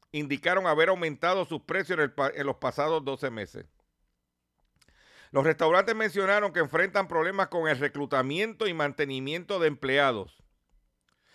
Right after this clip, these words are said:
Un treinta y seis por ciento de los comercios dijeron que funcionan con entre quince y treinta por ciento de empleados menos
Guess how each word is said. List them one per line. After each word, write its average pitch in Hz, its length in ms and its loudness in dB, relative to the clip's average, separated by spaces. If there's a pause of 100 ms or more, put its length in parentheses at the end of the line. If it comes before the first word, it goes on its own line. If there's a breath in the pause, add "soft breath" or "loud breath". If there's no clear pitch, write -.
Un 190 220 -6
treinta 180 260 -2
y 139 40 -10
seis 190 160 -2
por 202 180 -4
ciento 196 320 -2
de 185 80 -2
los 151 100 2
comercios 170 460 -2
dijeron 175 340 -2
que 156 140 -4
funcionan 156 520 -4 (540)
con 151 220 0
entre 143 320 -4
quince 202 340 -8
y 175 100 -8
treinta 175 480 -4
por 151 180 -8
ciento 180 380 -8
de 165 120 -2
empleados 143 440 -4
menos 147 520 -4